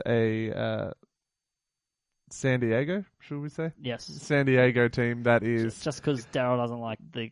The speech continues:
Speaker 2: Clippers.
Speaker 1: <laughs>
Speaker 2: Yep.
Speaker 1: Yeah, no, um, sorry, just looking at this. Um, yeah, so how do you say it? Kazir? Kazir White?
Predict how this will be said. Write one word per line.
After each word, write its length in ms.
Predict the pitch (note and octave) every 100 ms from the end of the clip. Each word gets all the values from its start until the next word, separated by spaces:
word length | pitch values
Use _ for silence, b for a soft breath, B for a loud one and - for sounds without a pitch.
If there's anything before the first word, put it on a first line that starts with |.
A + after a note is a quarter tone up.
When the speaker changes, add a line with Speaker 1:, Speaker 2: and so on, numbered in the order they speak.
| -
Speaker 2:
Clippers. 400 | - A#2+ A2 - -
Speaker 1:
<laughs> 1080 | E3+ A4 A4 F3+ G4+ G#3+ - E3+ F3 - - - - _ _ B B B B -
Speaker 2:
Yep. 200 | A2+ A2+ _
Speaker 1:
Yeah, 280 | C#3+ C#3 A#2 C#3
no, 100 | D3 B2+
um, 540 | A2+ C#3+ C#3 C3+ B2 - _ _ _ -
sorry, 300 | B2 A2 A#2+
just 200 | B2+ -
looking 240 | C3+ B2
at 80 | A#2
this. 280 | B2+ C#3 - _ -
Um, 340 | D#3+ E3 D#3+ C#3
yeah, 180 | C#3+ A2
so 220 | - C#3 C3 - _ _ _ _ _ -
how 180 | -
do 60 | D#3+
you 80 | F#3
say 260 | - C3
it? 100 | G2+
Kazir? 480 | - B2+ B2 C#3+ F3+
Kazir 400 | - B2+ A#2+ D3+
White? 300 | C#3 C3+ A3